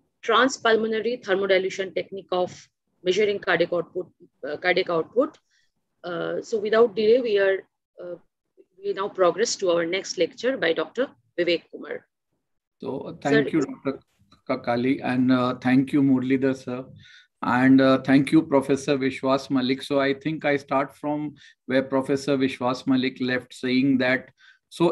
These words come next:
Speaker 2: everything, the correct way of doing a thermodilution stands, and you need to get a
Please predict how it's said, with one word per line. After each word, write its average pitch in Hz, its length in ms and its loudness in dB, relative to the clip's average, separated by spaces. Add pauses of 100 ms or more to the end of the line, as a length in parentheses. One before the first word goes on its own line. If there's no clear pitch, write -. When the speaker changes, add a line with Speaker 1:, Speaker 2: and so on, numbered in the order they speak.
Speaker 2:
everything, 202 720 2 (680)
the 135 120 -4
correct 151 420 0
way 160 240 0
of 131 260 -4
doing 147 240 2
a 147 100 0 (160)
thermodilution 131 1120 -2 (400)
stands, 113 800 -4 (440)
and 135 200 2
you 156 340 2
need 165 320 0
to 165 80 -2
get 156 240 -4
a 147 260 0